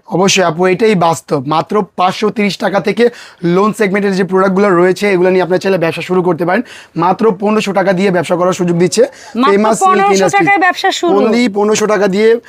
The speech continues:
Speaker 1: ব্যবসা করার সুযোগ দিচ্ছে ফেমাস সিল্ক ইন্ডাস্ট্রিজ। আমরা just কিছু কালেকশন দেখাবো, আর এতটুকু বলতে পারবো যে গ্রাহকরা বাসায় বসে আছেন, বেকারত্ব দূর করতে পারতেছেন না, তাদের জন্য কিন্তু থাকবে এই ভিডিওটা।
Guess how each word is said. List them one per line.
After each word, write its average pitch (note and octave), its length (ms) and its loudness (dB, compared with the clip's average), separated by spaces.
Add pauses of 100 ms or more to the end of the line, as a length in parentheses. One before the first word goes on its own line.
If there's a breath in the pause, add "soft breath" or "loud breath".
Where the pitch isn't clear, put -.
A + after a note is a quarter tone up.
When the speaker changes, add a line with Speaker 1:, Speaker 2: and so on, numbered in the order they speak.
(280 loud breath)
Speaker 1:
ব্যবসা F#3 300 0
করার G3+ 200 0
সুযোগ F#3+ 300 -2
দিচ্ছে G3+ 360 2
ফেমাস F#3+ 340 0
সিল্ক G3 220 -2
ইন্ডাস্ট্রিজ। F#3 380 0 (280 loud breath)
আমরা G3+ 180 0
just A3 320 0
কিছু A#3 240 -2
কালেকশন A3+ 340 0
দেখাবো, G3 400 0 (220 loud breath)
আর E3+ 120 2
এতটুকু G#3+ 380 0
বলতে A3 260 2
পারবো G#3 320 2 (300 loud breath)
যে G#3 220 0
গ্রাহকরা F#3+ 640 0 (460 loud breath)
বাসায় F3 320 0
বসে G3+ 280 2
আছেন, A3 280 0
বেকারত্ব G3 340 0
দূর G3+ 160 0
করতে G#3+ 220 0
পারতেছেন F#3+ 340 0
না, G#3+ 100 0
তাদের F#3+ 220 0
জন্য G3+ 160 0
কিন্তু F#3+ 200 -2
থাকবে F#3+ 160 0
এই G#3+ 200 2
ভিডিওটা। F3+ 340 0